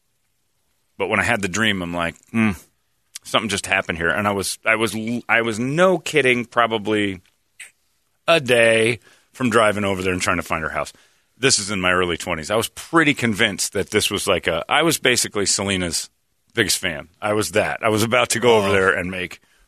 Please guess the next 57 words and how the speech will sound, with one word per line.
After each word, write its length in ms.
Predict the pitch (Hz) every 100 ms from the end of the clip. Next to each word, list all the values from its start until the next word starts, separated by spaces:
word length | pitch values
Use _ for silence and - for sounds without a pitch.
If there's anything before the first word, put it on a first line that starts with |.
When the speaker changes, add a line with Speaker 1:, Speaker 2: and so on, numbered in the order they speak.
| _
Speaker 1:
I 100 | 110
was 140 | 120 117
my 220 | 104 104
sister 320 | - 110 101
Sam, 420 | - 104 95 95
one 120 | 92 123
of 60 |
those 180 | 117 101
moments 400 | 101 85 82 -
where 100 | 87
it's 120 | -
like, 140 | 90 113
"You 100 | 127
know, 240 | 135 180
you 160 | 170 165
know 240 | 156 202
me. 320 | 165 143 120 - _ _ _ _ -
Why 200 | 240 302
aren't 160 | 311
you 80 | 254
talking 320 | 277 320 302
to 80 | 254
me, 100 | 226
Jesse?" 680 | 185 233 240 262 277 277 - _ _ _ _ _
"It's 80 |
Elizabeth, 560 | 440 427 480 381 403 392
get 120 | 453
off 180 | 453 440
my 120 | 427 427
bed." 260 | 427 415
I'm, 200 | 139 302
I'm 180 | 131 143
the 60 | 139
guy 180 | 131 127
that 120 | 113
would 120 | 127
have 40 |
been 120 | 117 113
on 100 | 104
T 180 | 110
M 140 | 104 95
Z, 200 | 101 101
weirdo 360 | 92 107 104
caught 240 | - 95 95
in 140 | 85 - _ _ _ _
Kylie's, 540 | - 92 101 92 - - _ _ _
uh, 300 | 87 76 69 _ _ _ _
pool. 400 | 113 98 101 104 _ _
You 120 | 120
know 100 | 139
who 100 | 127
else 160 | 143 131
I 60 |
did 160 | 127 135
that 120 | 135
with 180 | 135 -
once? 320 | 139 143 -